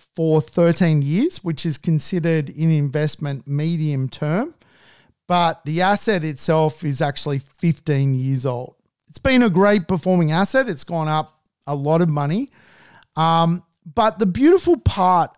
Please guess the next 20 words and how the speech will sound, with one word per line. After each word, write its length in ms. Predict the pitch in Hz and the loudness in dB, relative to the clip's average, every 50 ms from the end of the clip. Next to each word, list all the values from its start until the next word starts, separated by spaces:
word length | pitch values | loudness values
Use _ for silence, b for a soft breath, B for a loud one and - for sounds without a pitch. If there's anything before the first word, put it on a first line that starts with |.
| _ _ - | _ _ -4
about 480 | 160 135 135 165 156 151 147 143 - | -4 0 2 2 2 2 0 -2 -2
this 200 | 147 156 143 - | -4 -4 -4 -2
asset 580 | 151 131 131 139 - - 139 151 185 202 - _ _ _ _ | -2 -2 -4 -4 -4 -2 -2 0 -2 -2 -6 _ _ _ _
is 720 | 147 160 160 160 160 156 151 151 156 151 135 - - - _ - | -10 -6 -4 -2 -2 -2 0 -2 -2 -4 -4 -8 -10 -12 _ -6
I'm 260 | 165 165 160 151 165 - | -2 0 0 0 -2 -2
actually 760 | - 160 180 160 - - 180 165 160 160 156 156 156 156 151 b b b b b b b _ | -2 -2 -2 -2 -2 0 0 2 2 2 2 0 -2 -4 -6 b b b b b b b _
just 320 | - 185 170 151 - - - | -2 -2 -2 -2 -2 -6 -6
changing 500 | - - 175 165 165 156 156 147 147 135 | -4 0 2 4 4 2 2 0 0 0
tenants 460 | - - 160 156 165 180 180 - - | 0 0 2 2 2 2 0 0 -2
at 140 | 160 147 - | -4 -4 -4
the 80 | 156 | -4
moment. 440 | 147 151 156 175 196 269 311 277 - _ _ - | -2 0 2 2 2 2 0 -2 -8 _ _ -8
I 100 | 139 139 | -6 -6
put 300 | 135 - - 190 156 147 | -6 -4 -4 -6 -4 -4
the 80 | 147 | -6
rent 240 | 143 139 151 151 156 | -4 -2 -2 0 0
up, 320 | 156 151 147 - _ _ _ _ _ _ _ _ _ _ _ _ _ | 0 0 -2 -4 _ _ _ _ _ _ _ _ _ _ _ _ _
um, 440 | - 139 139 135 127 127 123 120 120 - _ | -6 -4 -4 -2 -2 -4 -6 -8 -10 -12 _
quite 280 | - - 175 165 151 | -6 -2 0 0 0
handsomely 840 | 120 113 147 151 165 165 - 180 170 170 175 180 180 185 190 185 | 0 0 2 2 2 2 2 0 0 0 0 2 2 2 2 0